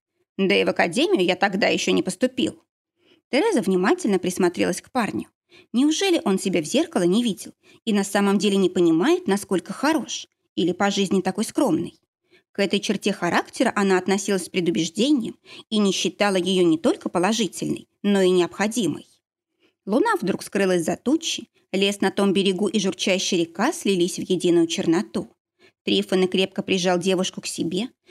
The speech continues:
она положила голову ему на плечо и закрыла глаза. С тех пор они начали встречаться,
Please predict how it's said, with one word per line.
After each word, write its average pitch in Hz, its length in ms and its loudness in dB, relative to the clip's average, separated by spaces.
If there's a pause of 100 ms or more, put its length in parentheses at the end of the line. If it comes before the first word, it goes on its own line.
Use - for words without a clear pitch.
(140)
она 381 220 2
положила 190 460 0
голову 185 380 2
ему 180 200 2
на 175 100 2
плечо 165 400 -2
и 349 140 -2
закрыла 175 400 0
глаза. 185 440 -2 (680)
С - 100 -20
тех - 260 -4
пор 392 300 0
они 190 180 2
начали 180 360 0
встречаться, - 720 -6